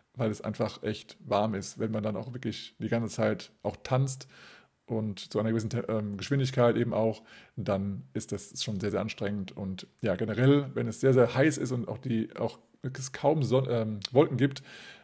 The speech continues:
sondern die Sonne komplett draufknallt, dann geh raus aus der Sonne und denke an einen, ja, an einen guten und ausreichenden Sonnenschutz. Das heißt, Mütze, Hut, Kappe,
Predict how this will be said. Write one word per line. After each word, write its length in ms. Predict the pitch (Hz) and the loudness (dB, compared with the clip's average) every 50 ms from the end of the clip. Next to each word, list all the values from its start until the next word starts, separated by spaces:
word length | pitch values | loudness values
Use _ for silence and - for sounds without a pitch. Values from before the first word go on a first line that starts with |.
| _ - | _ -6
sondern 240 | - 135 131 127 123 | 0 2 4 4 4
die 140 | 113 120 113 | 4 4 4
Sonne 280 | 120 135 139 139 131 | 6 6 6 4 4
komplett 540 | 135 143 127 131 135 143 135 - - - _ _ _ _ _ _ _ _ _ - | 2 2 2 4 4 2 2 0 -10 -14 _ _ _ _ _ _ _ _ _ -2
draufknallt, 640 | - 135 131 131 131 - 127 120 120 120 - - - | 4 4 4 4 4 0 0 2 2 0 -2 -4 -12
dann 500 | 113 98 - 127 120 127 131 131 127 - - - - _ _ _ - | -8 0 2 2 4 4 4 2 2 0 -8 -20 -20 _ _ _ -2
geh 220 | - 139 135 135 127 | 4 6 6 8 8
raus 280 | 117 123 131 131 131 | 6 6 4 4 2
aus 140 | - 117 - | 0 -2 0
der 100 | 123 113 | 0 2
Sonne 340 | 110 127 135 135 139 139 139 - - - | 4 4 4 4 2 0 -4 -8 -8 0
und 400 | - 139 156 165 165 170 - - _ _ - _ _ _ _ - | 2 4 4 4 0 -4 -6 -12 _ _ -20 _ _ _ _ -6
denke 420 | 117 101 139 139 127 131 139 131 | 2 4 4 4 4 2 0 0
an 240 | - 117 117 113 - | 0 0 0 -2 -2
einen, 520 | - 110 113 113 113 113 113 113 113 110 - - _ _ _ _ - | 0 0 2 2 2 0 0 0 -2 -4 -6 -10 _ _ _ _ 2
ja, 180 | 135 120 - | 4 4 4
an 120 | - 107 - | 2 -2 -2
einen 180 | - 123 123 | -2 -2 0
guten 400 | 127 135 165 - - 160 160 - | 2 2 0 2 0 -2 -2 -2
und 140 | - 139 127 | -4 -4 -2
ausreichenden 520 | - 131 127 131 127 123 117 120 117 110 | 0 0 0 0 0 0 0 0 -2 0
Sonnenschutz. 540 | 101 110 131 135 120 92 - - - - - | 4 4 4 4 4 2 0 -4 -8 -8 -10
Das 140 | - - - | -6 2 6
heißt, 440 | 127 135 135 131 - - - - _ _ _ - | 8 8 8 6 4 -4 -12 -18 _ _ _ -2
Mütze, 560 | 131 127 151 143 - - 139 135 135 135 135 131 - - - - - | 2 2 2 2 4 6 6 8 8 8 4 2 -4 -8 -14 -6 0
Hut, 420 | 160 165 175 175 - - - - - _ _ - - - - - - - - - - - - - _ _ _ _ - | 4 4 4 4 4 0 -8 -10 -14 _ _ -20 -20 -20 -20 -20 -20 -20 -20 -20 -20 -20 -20 -20 _ _ _ _ -2
Kappe, 460 | - 175 160 - 160 156 156 135 135 | 0 2 6 8 10 10 8 8 4